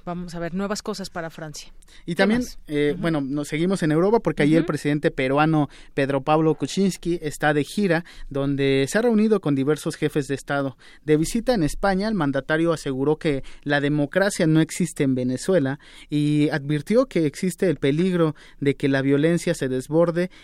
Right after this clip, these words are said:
Speaker 2: y haya un mar de sangre. Kuczynski ha propuesto una misión de mediación integrada por representantes de tres países democráticos latinoamericanos.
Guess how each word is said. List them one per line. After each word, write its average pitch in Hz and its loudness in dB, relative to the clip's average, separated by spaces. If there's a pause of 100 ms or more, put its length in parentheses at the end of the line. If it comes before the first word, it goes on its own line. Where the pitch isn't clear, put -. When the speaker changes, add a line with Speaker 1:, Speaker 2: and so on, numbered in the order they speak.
Speaker 2:
y 143 2
haya 156 2
un 151 0
mar 147 0
de 139 0
sangre. 131 -2 (260)
Kuczynski 226 0
ha 208 2
propuesto 202 -2
una 190 2
misión 170 -2
de 170 -2
mediación 135 -2 (200)
integrada 175 0
por 151 -2
representantes 151 -2
de 131 -6
tres 147 -4
países 143 -2
democráticos 165 -2
latinoamericanos. 131 -2